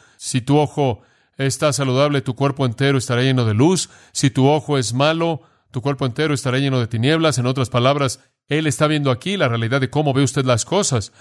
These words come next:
Cómo es que usted ve las cosas va a afectar su vida entera. Si su motivo es puro,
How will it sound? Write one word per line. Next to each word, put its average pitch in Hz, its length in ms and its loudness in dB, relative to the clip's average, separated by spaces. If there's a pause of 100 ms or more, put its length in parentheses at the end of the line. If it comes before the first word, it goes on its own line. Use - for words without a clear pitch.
(160)
Cómo 175 180 0
es 147 80 -2
que 147 80 2
usted 185 420 0
ve 135 160 0
las 131 200 0
cosas 143 320 0
va 139 80 2
a - 20 0
afectar 139 400 -2
su 123 120 -4
vida 127 140 -2
entera. 156 400 -2 (340)
Si 135 180 -2
su 135 180 0
motivo 131 560 2
es - 120 -6
puro, 143 440 0